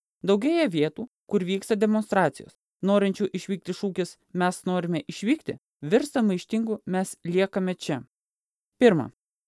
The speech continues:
Tūkstantis devyni šimtai aštuoniasdešimt devintų metų rugpjūčio dvidešimt trečią dieną, minint Molotovo-Ribbentropo pakto metines, lietuviai, estai ir latviai su šeši šimtai kilometrų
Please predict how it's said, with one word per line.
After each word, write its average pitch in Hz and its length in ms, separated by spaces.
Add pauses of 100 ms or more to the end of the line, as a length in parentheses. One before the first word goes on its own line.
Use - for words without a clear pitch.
(120)
Tūkstantis 285 400
devyni 233 400
šimtai 226 320
aštuoniasdešimt 208 640
devintų 190 300
metų 202 400 (160)
rugpjūčio 233 400
dvidešimt 196 480
trečią 208 320
dieną, 151 400 (200)
minint 254 440
Molotovo-Ribbentropo 196 1120
pakto 190 340
metines, 170 580 (120)
lietuviai, 202 640 (180)
estai 202 540
ir 170 100
latviai 175 520 (100)
su 226 320
šeši 226 320
šimtai 233 320
kilometrų 208 500